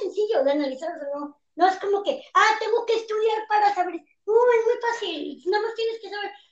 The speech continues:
de qué va el término y ponerte a analizar de, a ver, entonces, si yo fuera así, entonces, ¿en qué trabajaría? Y ya empiezas a pensar así, pues ya es como que te es más fácil y por eso, entonces, ya no se te hace tan raro escuchar,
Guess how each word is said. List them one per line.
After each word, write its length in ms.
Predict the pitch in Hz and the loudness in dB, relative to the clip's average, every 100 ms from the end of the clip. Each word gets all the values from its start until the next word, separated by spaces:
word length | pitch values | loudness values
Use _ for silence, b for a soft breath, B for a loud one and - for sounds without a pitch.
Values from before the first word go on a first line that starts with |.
| b | b
de 160 | 302 392 | -6 -4
qué 100 | 403 | 0
va 60 | 440 453 | 0 0
el 60 | |
término 360 | 427 427 427 466 523 - _ _ _ | 0 2 2 2 0 -4 _ _ _
y 560 | 349 349 330 - 254 233 | 2 2 2 -4 -16 2
ponerte 440 | 330 349 349 415 | 4 6 2 0
a 40 | |
analizar 340 | 403 381 302 339 | -2 -2 -4 -6
de, 200 | 302 B B | -6 B B
a 120 | - 339 | 2 4
ver, 120 | 349 | 4
entonces, 440 | 311 349 392 403 b b | 2 -4 -6 -8 b b
si 180 | - 349 | -4 2
yo 80 | 480 508 | 4 4
fuera 280 | 453 440 403 | 2 4 2
así, 200 | - 381 381 349 | 2 -2 -2 -2
entonces, 340 | 311 381 381 330 | -6 -10 -10 -8
¿en 160 | 320 302 | -10 -8
qué 140 | 359 | -10
trabajaría? 540 | - 339 302 311 311 320 b _ | -2 0 0 -6 -8 -10 b _
Y 80 | 330 | -4
ya 80 | 440 494 | 0 0
empiezas 300 | - 466 466 | 0 -4 -4
a 200 | 453 453 | -6 -6
pensar 320 | 403 349 392 392 | -6 -6 -4 -6
así, 200 | 392 359 | -8 -12
pues 180 | 370 | -8
ya 120 | 339 339 | 2 2
es 80 | - | 2
como 200 | 349 359 | -4 -4
que 240 | 294 269 - _ _ _ b b b | -6 -8 -12 _ _ _ b b b
te 140 | - 311 | 6 6
es 100 | 359 | 6
más 140 | 392 | 4
fácil 300 | 381 359 392 | 4 2 2
y 80 | 359 | -4
por 240 | - 285 | 2 4
eso, 140 | 269 285 | 4 0
entonces, 360 | 262 277 277 - - - - - _ - 269 | -4 -4 -4 -6 -14 -20 -20 -20 _ -18 0
ya 120 | 403 403 | 4 6
no 140 | 403 403 | 6 4
se 100 | 370 | -2
te 80 | - | -4
hace 220 | 330 349 339 | -4 -4 -4
tan 160 | 330 | -4
raro 140 | 330 311 - | -2 -4 -6
escuchar, 300 | - 302 285 | -14 -8 -6